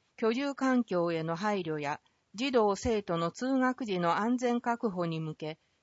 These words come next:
かねてから要望が出ているため、今回第四のルートを整備することにした。問い。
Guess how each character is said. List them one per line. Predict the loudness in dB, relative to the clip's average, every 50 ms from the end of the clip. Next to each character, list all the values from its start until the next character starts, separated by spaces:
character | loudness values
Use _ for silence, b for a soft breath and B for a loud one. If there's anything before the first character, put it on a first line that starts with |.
| _ _
か | 2 4 4
ね | 4 4
て | 2 -2 -6
か | -2 -2 0
ら | 2 2 0 0
要 | 2 4 4 4 4
望 | 4 4 4 4
が | 4 2 2
出 | 2 0 0 0
て | -2 -2 -2
い | -2
る | -4 -4 -6 -4
た | -6 -6 -4
め、 | -4 -6 -8 -10 _ _ _ _ _
今 | 2 4 6 6 4
回 | 2 0 0 0 0 -2 -4 -10 -14 _
第 | 2 4 4 4 4 2 2
四 | 2 4 4 4 4
の | 2 0
ル | 0 -2 -2 -2 -4
ー |
ト | -2 -2 0 0
を | 0 -2
整 | 0 0 0 0
備 | 0 -2 -4
す | -4 -4 -4
る | -4 -2 -2
こ | -4 -4
と | -2 -2 -4
に | -2 -4 -6
し | -8 -10 -10
た。 | -10 -10 -12 -12 _ _ _ _ _ _ _ _ _ _ _ _ _ _ _ _ _ _ _ _ _ _ _ _ _
問 | -2 -2 -2 -2
い。 | -4 -8